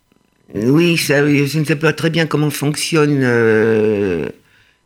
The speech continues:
comment fonctionne leur faculté, euh, musicale, mais c'est, c'est, c'est assez vertigineux.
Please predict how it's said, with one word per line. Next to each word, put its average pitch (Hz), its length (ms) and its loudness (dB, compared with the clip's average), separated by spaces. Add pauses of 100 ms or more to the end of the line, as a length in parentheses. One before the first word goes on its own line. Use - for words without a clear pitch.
(140)
comment 143 180 0
fonctionne 156 380 -2
leur 139 120 0
faculté, 139 680 0
euh, 104 920 2
musicale, 131 720 0
mais 123 180 0
c'est, 113 600 -2
c'est, 120 340 -8
c'est - 120 -8
assez 117 180 -6
vertigineux. 131 720 -6